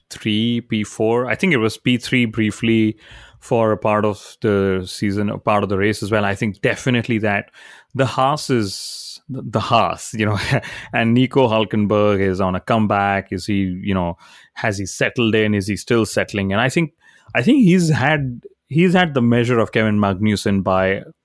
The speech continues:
by a bit of a distance, by a bit of a comfort yet.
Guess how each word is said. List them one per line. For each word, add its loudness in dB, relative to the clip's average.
by 2
a 2
bit -2
of 0
a -2
distance, -4
by 2
a 2
bit 0
of 0
a -4
comfort -2
yet. -2